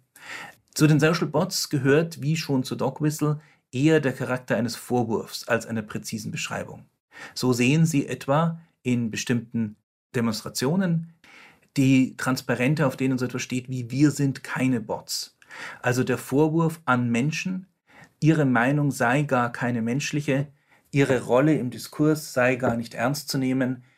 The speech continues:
vielmehr seien sie von vornherein Opfer einer populistischen Kommunikation und dieser Vorwurf selbst wird damit zu einem populistischen. In gewisser Weise könnte man den Umgang mit Social Bots in eine Wende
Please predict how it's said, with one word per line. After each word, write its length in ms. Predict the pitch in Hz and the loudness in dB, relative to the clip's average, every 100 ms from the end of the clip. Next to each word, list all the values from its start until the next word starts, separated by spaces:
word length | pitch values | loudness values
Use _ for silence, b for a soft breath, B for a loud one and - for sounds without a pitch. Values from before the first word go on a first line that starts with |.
| b - | b -2
vielmehr 420 | 147 143 139 135 | 2 4 4 4
seien 400 | 131 127 156 156 | 4 4 2 0
sie 140 | 143 | -2
von 180 | - 117 | -2 -6
vornherein 640 | - 135 139 120 120 143 | -2 0 0 0 0 0
Opfer 400 | - 131 - 143 | 0 -6 -4 -2
einer 220 | 117 120 | 0 -2
populistischen 680 | 113 107 - 127 - 117 127 | -6 -10 -6 -6 -6 -6 -6
Kommunikation 920 | - 113 110 107 101 - 120 143 147 B B B | -6 -4 -4 -6 -8 -4 -2 0 -2 B B B
und 120 | 123 127 | -4 0
dieser 180 | 143 | 0
Vorwurf 460 | 143 147 143 139 - | 2 2 4 2 0
selbst 540 | - 139 110 - - _ _ | 0 0 0 -4 -14 _ _
wird 240 | 131 127 120 | 0 2 0
damit 400 | 117 117 117 _ _ | 0 0 -4 _ _
zu 400 | - - 123 123 - _ | -6 0 0 0 -8 _
einem 400 | 120 117 113 113 - - | 0 2 2 -2 -8 -10
populistischen. 760 | 127 135 113 - - - - _ _ _ _ _ _ _ - B B 131 | -2 0 0 -4 -8 -10 -14 _ _ _ _ _ _ _ -18 B B -8
In 100 | 120 | 0
gewisser 340 | 131 180 160 | 4 4 4
Weise 360 | 120 151 160 160 | 4 4 0 0
könnte 260 | - 151 | -2 0
man 160 | 127 117 | -2 -2
den 100 | 113 | 0
Umgang 320 | 147 165 131 | 2 2 2
mit 140 | 120 | 0
Social 340 | - 120 - 104 | -2 -4 -4 -6
Bots 400 | 117 160 - - B B B | -4 -4 -6 -8 B B B
in 220 | - 143 135 | 2 2 4
eine 460 | 123 127 127 123 - - | 0 2 2 0 -8 -8
Wende 640 | 117 131 170 135 113 | 0 4 4 4 2